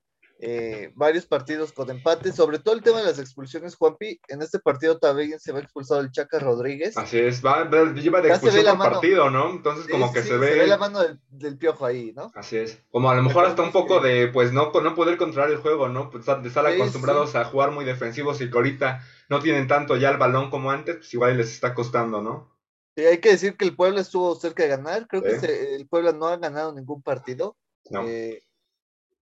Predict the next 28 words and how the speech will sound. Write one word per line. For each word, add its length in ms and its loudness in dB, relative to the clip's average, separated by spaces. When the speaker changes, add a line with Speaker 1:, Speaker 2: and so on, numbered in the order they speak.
Speaker 1:
eh, 300 -10
estuvo 340 2
cerca 360 2
de 80 4
ganar 200 -2
ese 140 -10
partido 340 -8
con 160 -6
un 160 -10
tiro 220 2
ahí 100 4
de 100 -2
Escoto 460 -4
que 220 -2
ataja 360 -4
muy 140 -10
bien 200 -8
a 80 -4
Huel 180 -4
Guzmán 460 -10
en 80 -12
los 140 -12
últimos 420 -16
minutos, 500 -10
pero, 580 4
eh, 520 -8
eh, 140 -20
mal 480 2